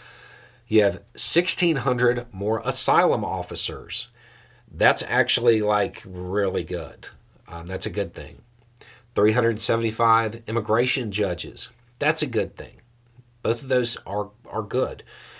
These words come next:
Speeds the process along. Um, I don't think that the, that the right is gonna have too much of an issue with that,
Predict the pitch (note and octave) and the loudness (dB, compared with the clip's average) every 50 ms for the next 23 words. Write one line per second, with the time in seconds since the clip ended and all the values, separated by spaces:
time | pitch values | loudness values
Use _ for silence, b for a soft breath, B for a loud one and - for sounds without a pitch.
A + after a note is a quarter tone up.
0 | B B B - - - - A#2+ A#2+ A#2+ - - A2 - - A#2 A2 G#2+ - - | B B B -12 -8 -6 -4 -4 -4 -4 -6 -8 -8 -2 0 2 2 2 2 0
1 | A2+ G#2+ - - - D2 G2 G#2 A2+ B2 A2 E2 C#2+ C2+ D2 - B B B B | 0 0 0 -2 -4 -4 -2 0 2 2 0 -2 -4 -8 -10 -16 B B B B
2 | B B B B B - E2+ F2 F2+ F#2 F2+ F2 E2 D2+ C#2+ - b b b b | B B B B B -6 -4 -2 -2 -2 -2 -4 -6 -8 -12 -16 b b b b
3 | b b b b b b b b - A2+ A2+ A2 A#2+ A#2 A#2 B2+ D3+ - - - | b b b b b b b b 4 4 4 6 6 6 6 6 2 -2 -6 -4
4 | - - B2+ B2 A#2 A2+ - A#2 F2+ F#2 A2 A2 G#2 - - F#2 A2 G#2+ G#2 G#2 | 0 2 2 2 0 -2 -8 -10 -4 0 2 2 2 2 0 -2 0 0 0 0
5 | G2 G2 F#2 F2 D#2+ D2+ - _ _ _ _ _ _ b b b b b b b | -2 -4 -6 -8 -10 -12 -16 _ _ _ _ _ _ b b b b b b b
6 | b b b b b b b b b b b b b B B B B B B B | b b b b b b b b b b b b b B B B B B B B
7 | B B B B B B B _ _ _ _ _ _ _ _ - F#2 F#2+ A2+ A#2+ | B B B B B B B _ _ _ _ _ _ _ _ -18 0 4 4 4
8 | A#2 - F#2+ F2+ F2 F2+ F#2+ G2 A2 C3+ D3+ - - - - G#2 G2+ - G#2+ G#2+ | 4 4 2 0 2 2 2 2 2 2 0 -2 -6 -8 -6 -4 -2 0 0 0
9 | G#2 G2+ G#2 F2 - - - - - C3 C3 C#3+ C#3 B2+ B2 B2 A#2+ A2 G#2 - | 0 0 -2 -4 -6 -8 -8 -6 -4 -4 -2 -2 0 0 0 0 -2 -2 -2 -2
10 | - G#2+ A#2 - - - A2+ G#2+ G2+ F#2 D#2+ F2+ G2 B2 D3+ - - G2 F#2 E2+ | -2 -2 0 0 0 0 0 -2 -2 -4 -4 0 2 2 2 2 0 -4 -4 -2
11 | E2+ G#2+ C3 - | -2 -4 -6 -6